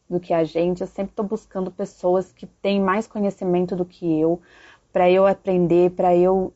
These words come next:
ter entendimento das coisas, né? Pra que a gente consiga avançar, né? Avançar em unidade, né? Em entendimento.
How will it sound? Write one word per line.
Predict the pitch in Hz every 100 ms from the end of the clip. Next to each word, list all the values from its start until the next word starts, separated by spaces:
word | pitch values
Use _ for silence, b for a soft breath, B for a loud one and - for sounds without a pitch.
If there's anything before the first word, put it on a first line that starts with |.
| _
ter | 190
entendimento | 190 185 196 185 180 175 185 185
das | 175 170
coisas, | - - 165 180 180 175 175 _ b b b b -
né? | 165 175
Pra | 180 180
que | 185
a |
gente | 180 185 180
consiga | 180 180 - 185 175 190 175 165 - _ _ _ _ _ _ _ -
avançar, | 214 202 233 226 226 220 208 _ _
né? | 190 185 202 208
Avançar | 196 190 208 202 208
em | 202
unidade, | 202 208 175 165 175 180 170
né? | 170 175 180
Em | 185
entendimento. | 175 175 175 165 165 165 170 180 180